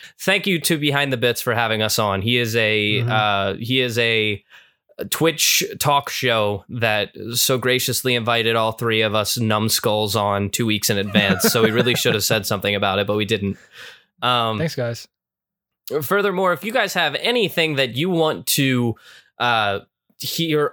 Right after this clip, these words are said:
Speaker 1: us talk about here on the show, something that we haven't talked about already that you guys want us to look into, go ahead and send us suggestions for things that we could talk about. Um, you can send us it on our Twitter. We are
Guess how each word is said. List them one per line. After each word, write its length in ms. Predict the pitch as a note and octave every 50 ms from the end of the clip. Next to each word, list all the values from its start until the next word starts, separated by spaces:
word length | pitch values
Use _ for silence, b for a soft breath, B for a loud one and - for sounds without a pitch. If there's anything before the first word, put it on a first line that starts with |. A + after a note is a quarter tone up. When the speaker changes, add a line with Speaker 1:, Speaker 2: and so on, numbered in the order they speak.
| - -
Speaker 1:
us 240 | F#3+ - - -
talk 240 | - F3+ F#3 E3+ -
about 240 | E3 D#3+ D3+ D3+ C#3+
here 180 | - E3+ E3 D#3+
on 80 | D3+ D3
the 60 | C3+
show, 240 | - - D3+ C#3 C#3
something 220 | C3 D3+ D3+ D#3 D#3
that 80 | D3
we 100 | C#3+ C#3
haven't 180 | D3 C#3+ C#3+ C3
talked 220 | - C#3+ C#3+ C#3
about 200 | - C#3+ C#3 C3+
already 320 | C3+ C3 B2+ B2+ B2+ C3+ C3+
that 100 | B2 B2
you 240 | B2+ C3 B2 C#3 - - C3 -
guys 260 | D#3 D3 C#3+ C#3+ -
want 140 | C#3+ E3+ F3
us 120 | F3+ - -
to 80 | F3 E3
look 200 | D3+ C#3+ - D3
into, 480 | C#3+ C#3 B2+ - - C3+ B2+ A#2+ A2+ B B B B B B B B
go 100 | - G3+
ahead 140 | A3 A#3 B3
and 80 | A3 F3
send 220 | - G3 G3+ G3
us 100 | F#3+ -
suggestions 680 | - D#3 A#2+ - D3 D3+ D3+ - - - D3+ D3 C3 -
for 140 | - C#3 B2+
things 340 | - - D3+ D3 C#3+ A#2+ -
that 120 | C#3 B2
we 120 | B2+ C#3
could 100 | C3 C3
talk 240 | - C#3+ C#3 C3+ B2
about. 420 | C3 A2+ B2 A#2+ A#2+ A#2 - - -
Um, 460 | A#2+ A#2 A2+ G#2+ G#2+ G2+ G2+ F#2+ - _ _ _ _ _ _ _ _ -
you 180 | C#3 D3 D3
can 420 | - F3 D#3+ D3 D3 D3 D3 G2 - - _
send 280 | - - - F#3 F#3 E3+
us 200 | F3+ D3+ - -
it 260 | - C#3 C#3+ C#3+ - -
on 280 | C3+ C3+ C3+ C3 C3 C3
our 160 | - A#2 A#2+
Twitter. 320 | A#2 - - F3 E3+ F3 E3+
We 140 | D3+ D3+ D3
are 260 | C#3 C3+ C3 B2+ B2+